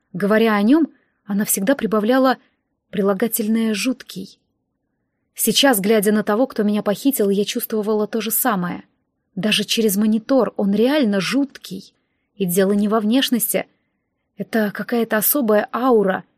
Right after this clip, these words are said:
которой он окружён. Что-то запредельное, недоступное человеческому пониманию. Улавливаемое интуицией. Та буквально вопит, когда он рядом: «Беги, спасайся!» До меня постепенно доходило,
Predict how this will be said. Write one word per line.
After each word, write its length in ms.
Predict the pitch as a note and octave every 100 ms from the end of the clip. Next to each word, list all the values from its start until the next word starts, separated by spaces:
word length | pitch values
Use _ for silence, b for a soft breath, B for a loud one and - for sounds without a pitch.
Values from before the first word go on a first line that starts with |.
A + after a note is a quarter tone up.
| _ _
которой 380 | G3 G#3+ G3 G3
он 100 | F#3
окружён. 520 | F#3 A3 G3+ G3+ F3+ - _ _ _
Что-то 320 | - G#3+ -
запредельное, 760 | F3+ F#3 G3 F3+ G#3+ D4+ G#3+ F#3
недоступное 720 | F#3 F#3 F#3+ - D4 - A#3+
человеческому 680 | - A3+ A3 G#3 - G3+ G3
пониманию. 640 | G#3+ A3 B3+ G#3+ F3+ F3 - _ _ _ _ _ _ _ _
Улавливаемое 920 | G#3 G3+ B3 A#3+ B3 A#3 A#3+ A#3 A#3 A#3
интуицией. 800 | A3 C4 C#4+ - - E3+ - - _ _ _
Та 120 | F#3+
буквально 460 | F3+ F3+ A3 G#3+ G#3
вопит, 440 | G3 - D4 - - _ _
когда 280 | - F3 G#3
он 100 | G#3
рядом: 380 | G3+ F#3 F3 F3
«Беги, 320 | F#3+ G#3+ C4+
спасайся!» 760 | - G#3+ - C#4+ G#3 - G3 - _ _ _ _ _ _ _ _ _ _ _ _ _ _
До 140 | F3
меня 220 | G#3 A3+
постепенно 520 | C4 A#3 - B3+ A3+ A3+
доходило, 640 | G#3+ A#3 G3+ C#4 C4 F#3+